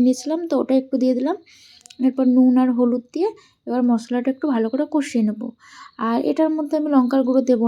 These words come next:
না, কারণ মালাইকারি না একটুখানি কালারটা একটু কম কমই হয়। তো আর এখানে আমি আগে থেকে নারকেলের দুধ বার করে রেখেছি।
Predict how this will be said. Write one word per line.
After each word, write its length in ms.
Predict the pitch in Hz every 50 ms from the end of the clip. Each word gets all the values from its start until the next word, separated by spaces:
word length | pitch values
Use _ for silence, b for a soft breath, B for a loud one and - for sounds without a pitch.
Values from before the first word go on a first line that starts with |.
| 220 233
না, 60 | 311 370 -
কারণ 180 | - 277 269 277 277 277 262
মালাইকারি 420 | 233 233 240 240 247 294 320 349 339 277
না 40 | 262 - -
একটুখানি 400 | - - - - 339 330 330 339 330 -
কালারটা 340 | 277 247 247 247 - - 254 254
একটু 180 | _ - 262 262 240 - - _ _ _ _ _ _ _ _ _ _ _ -
কম 160 | 269 262 240 233
কমই 260 | 240 247 240 247 240
হয়। 220 | 214 214 240 277 - b b b b b b b b b b b - -
তো 60 | 262 254 247
আর 140 | 247 254 262 269 269
এখানে 340 | 269 262 269 - 311 311 320
আমি 160 | 311 311 311
আগে 220 | 277 262 247 285
থেকে 220 | 277 311 311 311 330 330
নারকেলের 520 | 294 262 240 233 233 - 269 269 277 277 277
দুধ 160 | 269 277 262 247
বার 180 | 247 226 220 220
করে 180 | - 226 220
রেখেছি। 400 | 208 220 208 208 - - - 247